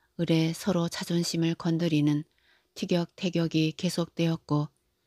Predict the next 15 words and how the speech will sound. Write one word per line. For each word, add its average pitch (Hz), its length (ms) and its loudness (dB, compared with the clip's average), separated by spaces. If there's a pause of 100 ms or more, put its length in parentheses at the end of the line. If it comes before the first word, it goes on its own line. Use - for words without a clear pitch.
(680)
며칠 175 360 2
동안의 160 600 4
단절이 156 720 0
이어졌다. 165 800 -2 (760)
그런 175 320 2
일들이 160 480 2
반복하는 170 800 -2
동안 147 380 0 (580)
부부 175 220 -2
사이는 156 600 2 (260)
자연히 170 540 0
싸늘하게 165 640 0
되어버린 160 600 0
것이었다. 151 760 -2 (1800)
"또 202 220 4